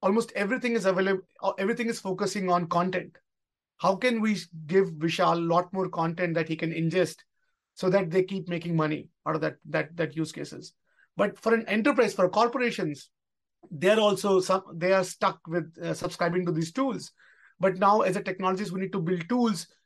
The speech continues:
which are connecting people better, which are actually more people-centric, understanding their pain, their ironies, and using technologies to solve that. And I think now in our conversation, we are already seeing a lot of startups emerging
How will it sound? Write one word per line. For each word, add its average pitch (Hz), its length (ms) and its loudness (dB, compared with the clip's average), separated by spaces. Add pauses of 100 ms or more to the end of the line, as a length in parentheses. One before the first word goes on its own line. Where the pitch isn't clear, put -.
(140)
which 185 180 -2
are 208 220 4 (420)
connecting 208 540 -2
people 170 240 -2
better, 143 240 -4
which 156 160 -4
are - 140 2
actually 190 320 -4
more 180 180 0
people-centric, 190 680 -2 (340)
understanding 190 560 0
their 170 140 2
pain, 190 500 0 (140)
their 165 180 2
ironies, 196 560 0 (340)
and 175 240 -4
using 196 320 0
technologies 185 840 0
to 190 120 -6
solve 139 320 -2
that. - 220 -10 (640)
And 190 100 0
I 202 80 4
think 214 240 0
now 214 480 6 (720)
in 185 220 0
our 190 160 6
conversation, 202 440 0
we 190 120 0
are 180 80 2
already 190 260 0
seeing 214 300 -4
a 156 80 0
lot 175 100 2
of 185 100 -2
startups 170 460 -2
emerging 165 580 -2